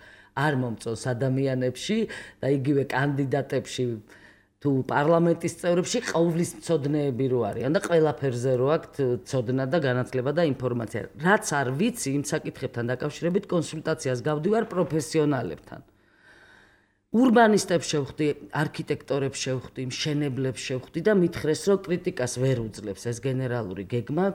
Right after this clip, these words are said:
ჯერ ერთი არის კორუფციის ნიშნები ამ გეგმის შედგენაში, იმიტომ რომ მოიწვიეს რაღაცა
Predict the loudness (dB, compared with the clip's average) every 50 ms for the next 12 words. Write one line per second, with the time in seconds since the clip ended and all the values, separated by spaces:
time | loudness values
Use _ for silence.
0 | -2 0 2 4 6 6 4 4 2 0 2 2 0 -2 -2 -2 -2 0 0 -2
1 | -4 -6 -8 -6 -4 -4 -4 -4 -2 -2 -2 -2 -2 -4 -4 -6 -4 -2 -2 -2
2 | 0 0 -2 -2 -4 -6 -4 -4 -4 -4 -2 -4 -4 -4 -4 -4 -4 -2 -2 -2
3 | -2 -2 0 0 0 0 -2 -2 -2 -2 -2 -4 -4 -6 -10 -14 -18 -20 -20 -20
4 | -20 -20 -20 -20 _ _ 4 6 6 6 6 4 2 0 2 2 2 2 0 -2
5 | -2 -2 0 0 -2 -2 -2 -2